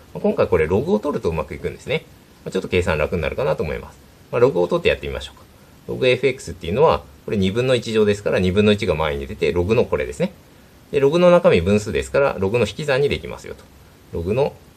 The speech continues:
えー、一マイナスルートX引くログの一足すルートXと。えー、こういう形にできますよね。で、これでせ-、えー、微分していきましょうか。これ微分するとエフエックス分のFダッシュXですよと。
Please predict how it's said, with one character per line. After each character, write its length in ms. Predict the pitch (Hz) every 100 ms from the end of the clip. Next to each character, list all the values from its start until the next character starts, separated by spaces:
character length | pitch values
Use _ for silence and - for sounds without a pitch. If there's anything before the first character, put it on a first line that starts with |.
| -
え 80 | 82
ー、 20 |
一 180 | 71 95
マ 120 | 78
イ 20 |
ナ 80 | 82
ス 120 | 160
ル 140 | 95 78
ー 40 |
ト 120 | 73
X 460 | 67 69 - 143 - -
引 120 | - 123
く 300 | - 147 82 - - -
ロ 100 | 85
グ 100 | 76
の 220 | 101 - -
一 300 | 76 - 107 -
足 160 | 95 -
す 80 |
ル 220 | 92 80 71
ー 20 |
ト 120 | 69
X 240 | - -
と。 60 | - - - - - - - - - - - - -
え 60 |
ー、 60 | -
こ 80 | 156
う 20 |
い 20 |
う 20 |
形 240 | 156 147 135
に 80 |
で 80 | 92
き 60 | 76
ま 80 | 60
す 80 | -
よ 60 |
ね。 60 | - - - - - - - - -
で、 60 |
こ 100 | 190
れ 60 | 196
で 100 | 170
せ-、 160 | 147 - -
え 60 | 92
ー、 40 |
微 120 | 87
分 140 | 85 85
し 40 |
て 80 | 80
い 20 |
き 80 | 69
ま 60 | -
し 100 | -
ょ 40 |
う 40 |
か。 60 | - - -
こ 60 |
れ 60 | 139
微 140 | 123
分 120 | 107
す 120 | 101 120
る 80 |
と 80 | 117
エ 100 | 90
フ 140 | - 85
エ 40 |
ッ 60 | 76
ク 80 |
ス 100 | -
分 140 | 98 139
の 140 | 147
F 240 | - 71 78
ダ 120 | -
ッ 40 |
シ 140 | - 127
ュ 20 |
X 300 | 87 - 65
で 100 | 65
す 140 | -
よ 100 | 52
と。 100 | -